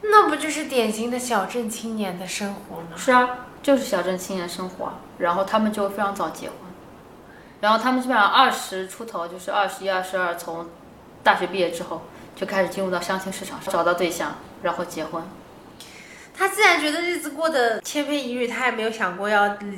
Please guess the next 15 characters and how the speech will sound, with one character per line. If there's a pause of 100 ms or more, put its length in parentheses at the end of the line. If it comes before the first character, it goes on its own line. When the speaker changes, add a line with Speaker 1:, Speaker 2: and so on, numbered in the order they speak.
(240)
Speaker 1:
离
开
温
州
这
个
地
方，
去 (120)
别
的
地
方
那
个